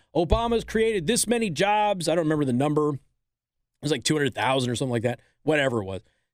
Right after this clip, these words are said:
"He's created this many jobs." And what happened is, essentially,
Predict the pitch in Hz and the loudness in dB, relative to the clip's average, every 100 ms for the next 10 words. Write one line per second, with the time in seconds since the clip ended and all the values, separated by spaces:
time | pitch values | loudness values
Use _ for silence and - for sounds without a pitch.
0 | - 180 - 277 254 240 196 240 233 156 | -2 -2 2 0 2 0 0 0 0 0
1 | 180 185 175 170 - - _ - 147 151 | 0 2 2 0 -4 -6 _ -4 0 2
2 | 151 151 151 - - - _ _ _ _ | 2 2 0 -2 -4 -6 _ _ _ _
3 | _ _ _ _ 156 156 294 370 170 139 | _ _ _ _ -2 2 2 0 0 0
4 | 131 131 127 - 262 262 151 113 98 101 | 0 0 0 0 0 -2 -2 -2 -4 -10